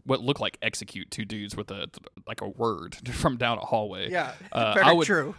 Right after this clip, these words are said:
Speaker 1: I
Speaker 2: Very
Speaker 1: would definitely
Speaker 2: true.
Speaker 1: be using that in the middle of this melee fight. <laughs> I would definitely
Speaker 2: Yeah.
Speaker 1: be
Speaker 2: Ar-,
Speaker 1: utilizing
Speaker 2: dude, Prince Arthur would be toast.
Speaker 1: <laughs> I would just immediately murder Arthur with my far away magic. <laughs> That would be what
Speaker 2: Yeah.
Speaker 1: I would do, go to
Speaker 2: Yeah.
Speaker 1: first.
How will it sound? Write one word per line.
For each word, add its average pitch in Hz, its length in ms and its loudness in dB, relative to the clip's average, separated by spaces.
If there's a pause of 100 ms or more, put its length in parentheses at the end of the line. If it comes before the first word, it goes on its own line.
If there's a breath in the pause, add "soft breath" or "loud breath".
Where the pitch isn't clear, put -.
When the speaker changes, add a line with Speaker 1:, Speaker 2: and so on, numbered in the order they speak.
(100)
Speaker 1:
I 135 60 8
Speaker 2:
Very 160 80 10
Speaker 1:
would 160 100 6
definitely 156 320 6
Speaker 2:
true. 143 80 4
Speaker 1:
be 131 60 2
using 120 400 2
that 113 340 0
in 110 140 -2
the 113 80 -2
middle 107 240 0
of 107 80 -4
this 101 180 -4
melee 107 460 -2
fight. 71 340 -2 (200)
<laughs> - 180 -6
I 180 160 6 (120)
would 139 160 4
definitely 147 340 4
Speaker 2:
Yeah. 156 40 2
Speaker 1:
be - 0 -
Speaker 2:
Ar-, 226 140 8
Speaker 1:
utilizing 233 340 6
Speaker 2:
dude, - 120 0
Prince 226 340 8
Arthur 196 380 6
would 196 200 4
be 175 140 2
toast. - 720 -2
Speaker 1:
<laughs> - 0 -
I 151 800 2
would 160 160 2
just 151 180 -4
immediately 135 580 2
murder 117 300 2
Arthur 110 320 -2
with 110 180 -2
my 110 140 0
far 110 360 0
away 104 200 -4
magic. - 560 -6
<laughs> - 20 -10
That 123 140 0
would 143 100 0
be 127 120 -4
what 123 140 0
Speaker 2:
Yeah. - 60 -2
Speaker 1:
I - 20 0
would 113 160 -4
do, 123 100 0
go 117 140 -2
to - 120 -4
Speaker 2:
Yeah. - 80 -2
Speaker 1:
first. - 320 -6